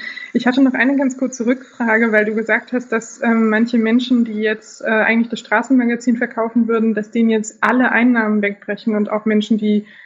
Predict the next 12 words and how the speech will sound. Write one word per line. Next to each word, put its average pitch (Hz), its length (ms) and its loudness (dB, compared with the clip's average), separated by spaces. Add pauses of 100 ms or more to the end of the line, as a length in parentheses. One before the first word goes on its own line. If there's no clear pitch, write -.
(100)
sonst 202 380 -2
Pfand 262 280 2
sammeln, 220 320 0
dass 208 160 -4
die 226 100 -4
jetzt 220 260 -2 (420)
wirklich 226 300 -2
gar 226 220 2
keine 240 280 0
Einnahmen 226 340 2
mehr 202 140 -4
haben. 220 360 -4